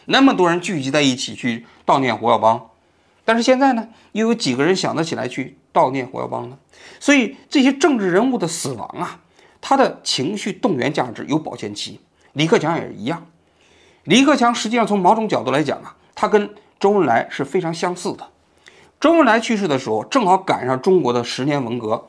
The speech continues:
即将结束，黎明前的黑暗。那李克强去世呢，其实正好赶上中国啊，这三年的疫情啊，这种不人道的风控体制啊，以及包括习近平啊，现在主政啊，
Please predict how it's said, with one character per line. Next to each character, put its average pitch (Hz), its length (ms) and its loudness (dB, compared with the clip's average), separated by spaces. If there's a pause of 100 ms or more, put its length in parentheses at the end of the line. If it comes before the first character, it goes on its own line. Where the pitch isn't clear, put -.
(140)
即 131 240 -6
将 131 260 -6
结 110 220 -12
束， 107 240 -14 (220)
黎 165 260 -2
明 156 180 -2
前 117 200 -8
的 123 40 -8
黑 120 200 -10
暗。 135 180 -8 (760)
那 277 100 4
李 214 180 4
克 277 100 4
强 208 220 2
去 196 140 2
世 180 180 0
呢， 147 160 -4 (380)
其 - 160 -2
实 196 100 2
正 190 180 2
好 143 140 2
赶 120 180 -4
上 120 140 -4
中 160 220 2
国 107 120 -4
啊， - 220 -8 (340)
这 - 120 -6
三 180 320 0
年 127 160 -2
的 135 40 -8
疫 175 160 -6
情 110 300 -8
啊， 110 140 -12 (360)
这 196 120 -4
种 131 180 2
不 226 140 6
人 127 200 0
道 165 140 2
的 123 100 -6
风 190 220 -2
控 180 180 -2
体 - 160 -8
制 139 220 -8
啊， - 140 -14 (240)
以 117 120 -10
及 147 160 -2
包 165 200 2
括 147 120 2
习 - 160 -8
近 117 160 -6
平 104 160 -10
啊， 113 160 -6 (220)
现 190 240 2
在 - 100 2
主 107 280 -4
政 151 180 2
啊， - 180 -12